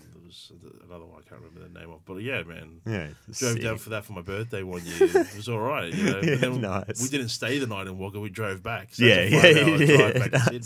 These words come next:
Speaker 1: Sydney, you know.
Speaker 2: Oh, God.
Speaker 1: But, yeah, like, the
Speaker 2: Yeah.
Speaker 1: little, like, regional shows, they go off for
Speaker 2: Yeah,
Speaker 1: sure, you
Speaker 2: yeah,
Speaker 1: know.
Speaker 2: yeah, for
Speaker 1: And you don't have
Speaker 2: sure.
Speaker 1: to even travel that far. As soon as you go over the mountains, that's it, you know.
Speaker 2: Exactly. Yeah,
Speaker 1: Like,
Speaker 2: yeah,
Speaker 1: and
Speaker 2: yeah.
Speaker 1: that's, I guess, the kind of beauty of it. Like,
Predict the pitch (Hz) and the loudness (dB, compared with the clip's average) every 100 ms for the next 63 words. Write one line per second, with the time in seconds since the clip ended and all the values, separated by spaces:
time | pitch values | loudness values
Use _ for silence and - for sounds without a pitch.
0 | 87 92 156 160 - 269 233 - 113 98 | -10 -10 -12 -10 -6 -4 -4 -4 -8 -8
1 | 95 101 110 113 110 104 95 85 82 92 | -6 -4 -2 -2 -2 -4 -6 -10 -12 -8
2 | 90 90 120 151 110 98 92 92 90 131 | -8 -6 -6 -4 -4 -4 -6 -6 -4 0
3 | 135 117 101 87 95 90 92 113 123 131 | 0 0 -2 -8 -10 -12 -8 -8 -8 -10
4 | 104 90 80 82 139 123 82 101 - - | -10 -10 -12 -12 -12 -12 -12 -14 -14 -6
5 | 107 90 78 87 87 87 78 69 73 69 | -2 0 -2 -8 -12 -8 -8 -8 -10 -12
6 | 69 - 95 127 165 156 117 98 92 110 | -14 -16 -10 -6 -6 -6 -8 -10 -12 -10
7 | 95 92 82 - 127 90 - 151 135 107 | -10 -10 -12 -12 -10 -10 -8 -10 -8 -6
8 | 104 95 87 87 107 - 85 87 80 - | -6 -8 -10 -10 -12 -12 -14 -14 -16 -18
9 | - _ _ _ 87 82 95 87 71 - | -20 _ _ _ -12 -10 -4 -4 -4 -10
10 | 62 65 80 65 - 123 - _ - 71 | -20 -16 -12 -12 -12 -16 -18 _ -16 -12
11 | 107 - 101 95 87 - 104 90 82 87 | -12 -12 -14 -12 -14 -14 -14 -14 -14 -12
12 | 104 95 82 80 85 - 87 | -10 -10 -10 -14 -20 -18 -20